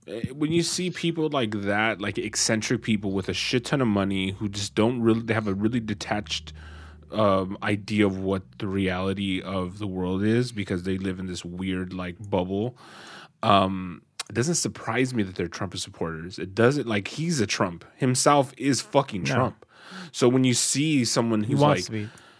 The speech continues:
Speaker 1: he want, he's like, "Oh, finally." And I, and I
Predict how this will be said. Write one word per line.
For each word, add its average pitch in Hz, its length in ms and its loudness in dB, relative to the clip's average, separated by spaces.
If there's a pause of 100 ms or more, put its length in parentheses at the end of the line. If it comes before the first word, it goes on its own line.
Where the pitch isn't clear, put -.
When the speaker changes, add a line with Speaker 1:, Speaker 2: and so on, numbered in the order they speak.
(100)
Speaker 1:
he 151 200 -2
want, 135 360 0
he's 127 160 -2
like, 127 220 -6
"Oh, 170 220 2
finally." 170 720 0
And 135 120 2
I, 131 100 0
and 147 180 -8
I 135 100 -8